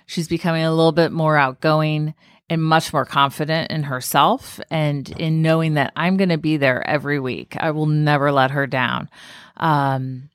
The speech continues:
now, that's not to say that sometimes work does come up and I will have to send a note and say, "Hey, you know, I can't make it this week."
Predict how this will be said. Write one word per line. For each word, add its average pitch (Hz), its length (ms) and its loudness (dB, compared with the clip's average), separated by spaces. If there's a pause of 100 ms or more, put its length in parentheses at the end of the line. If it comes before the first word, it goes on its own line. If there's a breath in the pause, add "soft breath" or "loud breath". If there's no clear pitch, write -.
(360)
now, 139 480 -2
that's 170 200 -6
not 175 180 4
to 165 100 -4
say 160 180 0
that 147 240 0
sometimes 151 420 -4
work 147 300 0
does 147 240 0
come 147 240 -2
up 139 280 2
and 139 140 -2
I 143 180 2
will 139 160 -6
have 139 180 0
to 143 80 -8
send 139 300 -2
a 131 40 -2
note 131 220 0
and 107 140 -6
say, 135 220 0
"Hey, 135 380 -6 (380)
you 101 220 -8
know, 127 120 -6
I 135 120 -4
can't 131 280 -2
make 135 220 -4
it - 100 -4
this 214 220 -4
week." 240 280 -6